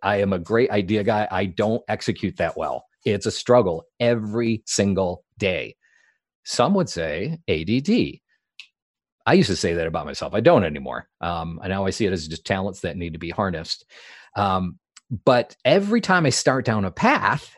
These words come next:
like, "Great, this is what I want to pursue," I'll get some new, I'll start doing it really for <laughs> just for about three days. <laughs> And then I get bored with it and I want to start something else. "Oh, this isn't working. I gotta try something else."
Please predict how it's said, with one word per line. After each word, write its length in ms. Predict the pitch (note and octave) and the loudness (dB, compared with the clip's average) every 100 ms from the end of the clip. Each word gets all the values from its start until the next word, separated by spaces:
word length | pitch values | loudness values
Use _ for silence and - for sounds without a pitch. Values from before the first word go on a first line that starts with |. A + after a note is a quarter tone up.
| _ | _
like, 220 | A2+ B2 - | -4 -4 2
"Great, 240 | A#3 - | 2 6
this 180 | G#3 G#3 | 4 4
is 80 | F#3 | 2
what 140 | F#3+ | 2
I 40 | |
want 180 | F3 F3 | 4 0
to 40 | E3 | 0
pursue," 480 | D3+ - F3 G#2 - _ _ _ _ _ _ _ _ - - - | -2 2 2 2 -2 _ _ _ _ _ _ _ _ -20 0 2
I'll 100 | C#3 | 4
get 160 | F#3 | 4
some 200 | - D3+ | 4 4
new, 140 | D#3 C#3+ | 6 6
I'll 100 | C3+ | 4
start 360 | - G#3+ C3 | 6 4 6
doing 280 | B2 A3 F2 | 4 6 4
it 200 | F2 - _ _ _ _ _ _ _ _ | 0 -4 _ _ _ _ _ _ _ _
really 300 | A2 G3 F#4 | 4 8 8
for 220 | - D3 C3 | 8 4 2
<laughs> 1500 | - - - - - - - - - - - - - - _ | 2 -2 -2 -2 -8 -18 -18 -20 -6 -6 -6 -16 -20 -20 _
just 160 | F#3 - | 0 2
for 80 | - | 4
about 220 | E3+ A2 | 4 2
three 240 | - C#3 | 2 2
days. 540 | G2 G#2 F2 D2+ D#2+ - - - - | 4 2 2 0 -4 -8 -10 -16 -12
<laughs> 80 | B2 - - - | -12 -10 -10 2
And 120 | G3 - - - | 2 2 -12 -2
then 160 | F#3 G3 | 4 6
I 20 | |
get 160 | F#3 C3 | 6 6
bored 280 | B2 C3+ A#2+ | 8 8 8
with 160 | F#2+ | 6
it 160 | F2 - | 4 2
and 140 | A2 | 4
I 20 | A#2+ | 8
want 220 | C#3 D3 | 8 6
to 40 | |
start 440 | - - D3+ C3+ G#2+ | 0 2 4 4 2
something 320 | B2 A#2 B2+ | 2 4 4
else. 120 | G#2 | 6
"Oh, 120 | D#3+ | 6
this 200 | G3+ C4+ | 6 6
isn't 220 | F3 E3 | 8 8
working. 300 | C3+ D3+ D#3+ | 8 6 6
I 20 | D#3 | 4
gotta 180 | E3 | 4
try 200 | D#3 E3 | 4 4
something 360 | D#3+ D#3 D3+ C#3+ | 4 2 4 4
else." 240 | C#3+ F#2+ | 6 4